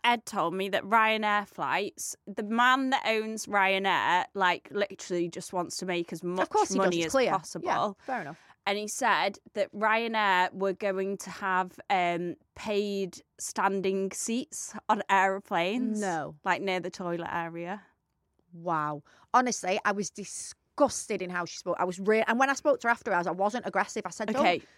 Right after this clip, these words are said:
Speaker 1: we
Speaker 2: She was
Speaker 1: let,
Speaker 2: horrible.
Speaker 1: we let it go now. Breathe. Right. So,
Speaker 2: I'm
Speaker 1: dress
Speaker 2: just really angry.
Speaker 1: code.
Speaker 2: Jet2, however.
Speaker 1: Jet2, yeah.
Speaker 2: Fa-, brilliant, actually.
Speaker 1: Yeah.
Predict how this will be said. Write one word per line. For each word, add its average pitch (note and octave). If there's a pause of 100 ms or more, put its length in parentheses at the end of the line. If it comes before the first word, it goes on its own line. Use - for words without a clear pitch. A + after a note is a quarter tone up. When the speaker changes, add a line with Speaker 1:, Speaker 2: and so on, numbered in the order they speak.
(220)
Speaker 1:
we F#3
Speaker 2:
She F#3+
was F#3+
Speaker 1:
let, G3
Speaker 2:
horrible. G3
Speaker 1:
we F#3+
let F3+
it E3+
go E3
now. D3+ (160)
Breathe. D#3 (1000)
Right. D3+ (240)
So, F3+
Speaker 2:
I'm A#3+
Speaker 1:
dress C#4+
Speaker 2:
just -
really B3
angry. A#3
Speaker 1:
code. F3+
Speaker 2:
Jet2, C#4
however. F3+ (300)
Speaker 1:
Jet2, D4+
yeah. A#3+
Speaker 2:
Fa-, - (240)
brilliant, A3+ (300)
actually. D#3+ (440)
Speaker 1:
Yeah. G3